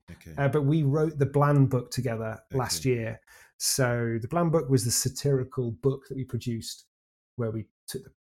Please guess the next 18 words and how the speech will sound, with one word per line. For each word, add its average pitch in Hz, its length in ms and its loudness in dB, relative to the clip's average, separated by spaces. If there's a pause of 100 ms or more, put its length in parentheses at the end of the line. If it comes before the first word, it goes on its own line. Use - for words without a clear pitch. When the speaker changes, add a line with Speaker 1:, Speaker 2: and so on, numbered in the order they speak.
(140)
Speaker 2:
piss - 280 -6
out 113 160 -6
of 113 100 -10
and 110 100 -6
sort - 160 -8
of 101 60 -10
held 120 300 -4
a - 20 -4
mirror 113 480 -2
up 110 220 -10
to 113 180 -6
the 110 100 -10 (720)
bollocks 139 520 0
that - 160 -8
goes 127 240 0
into 120 200 -4
brand 120 360 0
guidelines 110 720 -4